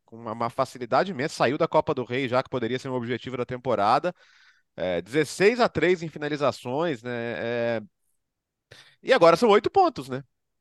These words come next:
Oito pontos, você já não pode falar, "Ah, mas eu posso ganhar o confronto direto do segundo turno",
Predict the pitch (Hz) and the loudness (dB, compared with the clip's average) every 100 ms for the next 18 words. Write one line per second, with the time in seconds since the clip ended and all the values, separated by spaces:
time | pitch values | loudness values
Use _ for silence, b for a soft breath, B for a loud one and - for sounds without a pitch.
0 | _ 139 151 165 - 160 185 - 247 269 | _ -2 -2 -2 2 2 2 -2 -2 -2
1 | 247 226 - 165 170 214 180 160 147 156 | 4 4 4 6 8 6 6 2 0 -2
2 | - 165 - 160 160 165 165 147 165 156 | 2 2 2 0 2 2 0 -6 -8 -8
3 | 147 151 151 143 - 147 151 131 131 135 | 2 4 4 -2 -12 -8 -8 -8 -4 0
4 | 185 185 151 143 123 | 2 4 2 -2 -6